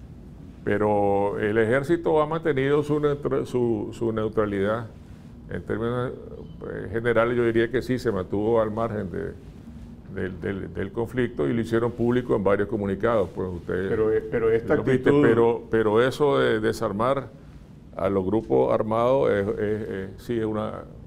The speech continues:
Speaker 1: me parece, pues, a mí que es una tarea que todavía está pendiente.
Speaker 2: En las razones que argumentás al final de tu carta, decís y advertís que el presidente Ortega y la vicepresidenta Murillo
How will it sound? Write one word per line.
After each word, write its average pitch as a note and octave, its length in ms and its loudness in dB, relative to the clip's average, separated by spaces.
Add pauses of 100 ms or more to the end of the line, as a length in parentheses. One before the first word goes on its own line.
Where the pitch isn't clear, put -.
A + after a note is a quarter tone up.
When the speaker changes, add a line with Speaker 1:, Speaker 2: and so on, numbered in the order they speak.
Speaker 1:
me F#2+ 80 -10
parece, G#2+ 460 2
pues, A#2 200 2
a G#2+ 80 0
mí A2+ 160 -2
que A2 140 -4
es G2+ 40 0
una G#2 200 -4
tarea G#2 260 -4
que G#2+ 100 -6
todavía G2+ 260 -4
está G2+ 180 -6
pendiente. F2 460 -8 (920)
Speaker 2:
En C3 160 -2
las B2 160 0
razones D3 640 2
que A2 840 0
argumentás G#2+ 640 -2
al C#3 100 0
final B2 300 -2
de C3+ 100 2
tu C#3 180 -8
carta, B2+ 540 2 (440)
decís C3 640 -2
y A2 80 -4
advertís G#2 880 -2
que - 60 -10
el F#2+ 60 -8
presidente G2+ 540 -2
Ortega B2 760 4
y A2 60 -4
la G#2 80 0
vicepresidenta G2+ 760 -2
Murillo A#2+ 480 0